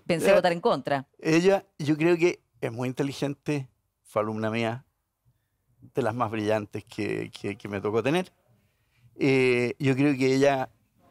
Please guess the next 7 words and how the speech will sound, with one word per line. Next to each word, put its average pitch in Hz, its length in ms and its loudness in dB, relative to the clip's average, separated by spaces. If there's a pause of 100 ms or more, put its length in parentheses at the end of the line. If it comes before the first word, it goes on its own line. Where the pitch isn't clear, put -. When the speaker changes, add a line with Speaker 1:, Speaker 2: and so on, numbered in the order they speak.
(760)
Speaker 2:
eh, - 340 -8
es 110 100 -6
mucho 147 260 -2
más 131 60 0
inteligente 120 520 -4
que 107 100 -4
Kast. 101 300 -6